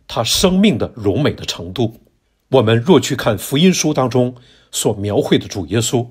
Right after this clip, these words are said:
他的口中向来没有诡诈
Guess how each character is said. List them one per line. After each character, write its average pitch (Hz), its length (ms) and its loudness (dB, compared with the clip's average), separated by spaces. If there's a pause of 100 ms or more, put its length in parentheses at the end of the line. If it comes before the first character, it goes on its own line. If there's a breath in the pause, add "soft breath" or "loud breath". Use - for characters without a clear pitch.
(480)
他 - 160 0
的 - 100 4
口 92 280 -2
中 139 320 4 (180)
向 202 340 4
来 117 120 0
没 113 100 2
有 139 180 2
诡 - 240 -4
诈 - 320 -2